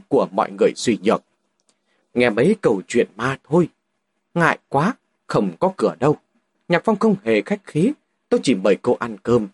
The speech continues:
không mời anh ta." Tâm trạng tốt đẹp của Quý Đường Đường không hề bị ảnh hưởng chút nào. Cô nói với Thần Côn, "Đi cùng luôn đi. Nhạc Phong mời em, em sẽ mời anh." Nhạc Phong nổi điên lên, "Đường Đường." "Sao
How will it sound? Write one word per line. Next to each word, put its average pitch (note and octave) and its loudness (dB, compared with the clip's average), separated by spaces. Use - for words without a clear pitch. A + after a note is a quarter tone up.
không G#3+ 2
mời A2+ -2
anh G2+ -8
ta." G2+ -4
Tâm A2+ 2
trạng G2 -2
tốt A3+ 0
đẹp A2 -2
của A2 0
Quý G3+ 2
Đường F2+ -2
Đường G#2 0
không A3 2
hề A#2+ 2
bị G2+ -4
ảnh F2+ -10
hưởng E2+ -6
chút - -4
nào. G2+ -8
Cô B2+ 2
nói G2+ -2
với G3 0
Thần D#2 -12
Côn, A2+ -2
"Đi B2 2
cùng F2+ -4
luôn A#2 0
đi. A#2 0
Nhạc D#3+ 0
Phong G#3 0
mời G#2+ 0
em, F3 0
em A2+ -8
sẽ - -4
mời G#2 -6
anh." A2+ -6
Nhạc D#3 0
Phong A3 2
nổi G#2 2
điên F#3+ 0
lên, G#3 2
"Đường C3 0
Đường." B2 2
"Sao G2 -2